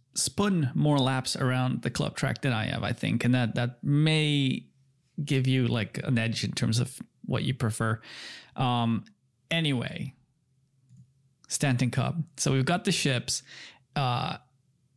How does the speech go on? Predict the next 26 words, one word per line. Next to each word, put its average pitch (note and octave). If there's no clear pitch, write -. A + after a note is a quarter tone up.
we, G3+
we G#3+
have F3+
the C3+
signups. B2+
We, C3+
we C#3+
can E3
see C3
what C3
people, B2+
what C3
ship C3
people B2
are A2
going A#2
to A#2
fly. A2
And C3+
I'll C3
tell A3
ya, C#3
it's C#3
an D3+
interesting E3+
mix. F#3